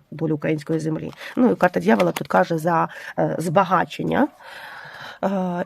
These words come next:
ресурсів, за збагачення чогось всередині країни. Я думаю, що я тут навіть, е, вийшла за межі тижня. Щось, щось ширше, дорогі українці. Так що хай буде так і краще, і краще.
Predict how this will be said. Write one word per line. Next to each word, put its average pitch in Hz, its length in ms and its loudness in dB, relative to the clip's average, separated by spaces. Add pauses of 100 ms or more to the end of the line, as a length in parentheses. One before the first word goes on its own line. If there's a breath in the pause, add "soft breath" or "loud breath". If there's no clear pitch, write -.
(120)
ресурсів, - 760 2 (240 loud breath)
за 190 240 4
збагачення 190 540 2
чогось 185 440 0
всередині 190 640 4
країни. 175 360 -2 (280 loud breath)
Я 196 180 2
думаю, 220 220 6
що 226 140 2
я 220 60 8
тут 233 140 0
навіть, 220 380 6 (340 loud breath)
е, 180 40 2
вийшла 185 540 4
за 196 280 6
межі 180 520 2 (160)
тижня. 165 380 2
Щось, - 300 -4
щось - 400 -2
ширше, - 460 2
дорогі 80 320 -2
українці. - 520 -4 (460 loud breath)
Так 190 180 0
що 180 260 2
хай 190 200 8
буде 170 300 2
так 220 200 6 (180)
і 185 80 2
краще, 165 720 2
і 165 60 -2
краще. 170 520 2